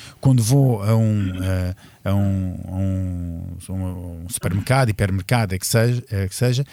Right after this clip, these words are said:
essas secções estão amplamente, há muitas vezes à entrada da própria loja, são as primeiras expostas e são as mais concorridas, com as pessoas a serem levadas para áreas de desconto. Isto leva a uma situação que é,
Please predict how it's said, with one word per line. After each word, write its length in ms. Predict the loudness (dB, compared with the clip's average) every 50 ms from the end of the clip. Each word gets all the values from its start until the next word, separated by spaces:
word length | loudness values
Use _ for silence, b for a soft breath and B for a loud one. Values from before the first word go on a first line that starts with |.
| B B B
essas 300 | B 0 2 4 2 2
secções 440 | 2 0 0 0 2 2 4 4 4
estão 220 | 4 2 0 0 -2 -2 -2
amplamente, 640 | 0 0 0 0 0 0 2 2 2 2 0 0 -4
há 100 | -4 0
muitas 300 | 2 2 4 4 4 2
vezes 160 | 2 2 2 2
à 80 | 2
entrada 400 | 2 0 0 2 2 2 2 2
da 100 | 0 -2
própria 340 | -2 -4 -4 -4 -2 -2 -2
loja, 400 | 0 2 2 2 0 0 -2 -4 B B B B
são 180 | B 2 4 4
as 80 | 4 2
primeiras 720 | 2 0 2 2 4 4 4 4 2 2 0 0 -2 -4
expostas 840 | -4 -4 -6 -6 -4 -2 0 0 0 0 -2 -2 -4 -4 -4 -4 -8 B B B B B B B B
e 180 | 2 4 4 4
são 180 | 4 2 0 2
as 80 | 4
mais 240 | 4 4 4 4 2
concorridas, 640 | 0 0 0 -2 0 0 2 2 2 2 2 0 -2
com 140 | 0 0 0
as 80 | 0
pessoas 480 | -2 -4 -4 -2 0 0 0 0 -2 -4 B B B B B
a 80 | -2 0
serem 300 | 2 2 4 4 4 4
levadas 560 | 2 2 0 0 0 0 0 0 -2 -4 -2
para 140 | -2 -2 0
áreas 160 | 0 0 -2
de 100 | -2 -4
desconto. 540 | -4 -4 -4 -2 0 -2 -2 -2 -6 -10 -8 -4
Isto 220 | -2 -2 0 0
leva 140 | -2 0 0
a 20 |
uma 160 | 0 -2 -2 -2
situação 500 | -4 -6 -8 -6 -4 -4 -2 -2 -2 -2
que 220 | -2 -2 -2 -2
é, 60 | -2